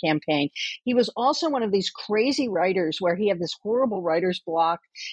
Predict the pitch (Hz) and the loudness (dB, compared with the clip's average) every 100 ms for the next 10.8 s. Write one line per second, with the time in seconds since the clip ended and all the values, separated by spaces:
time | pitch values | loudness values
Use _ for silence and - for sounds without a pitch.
0 | - - 202 202 220 214 196 196 185 - | -4 -2 0 0 -2 0 2 0 -2 -6
1 | - 277 277 208 202 196 196 180 180 160 | 0 0 2 0 2 0 0 0 2 4
2 | 185 220 208 - 190 180 185 175 175 175 | 4 4 -4 0 0 2 -2 2 2 2
3 | - 175 185 147 196 196 208 202 196 196 | 2 2 0 0 2 2 2 0 0 -2
4 | 170 165 156 180 185 180 190 202 _ - | -2 -2 0 0 2 2 2 -2 _ -20
5 | - - 202 214 185 190 - 139 - - | -6 -4 0 0 2 0 -4 -10 -10 -6
6 | 226 240 233 202 226 - - 202 202 196 | -4 -2 0 0 0 -2 -2 2 2 0
7 | _ - - - - 196 185 185 202 190 | _ -18 -18 -6 -2 0 0 -2 -4 0
8 | 175 - 202 170 - - 202 226 208 - | 2 4 2 2 -2 2 2 2 -2 -2
9 | 202 190 202 - 180 165 - - - _ | 0 2 0 0 0 -2 -4 -18 -20 _
10 | - 247 262 254 - 285 359 | -4 -2 0 0 -2 -2 -2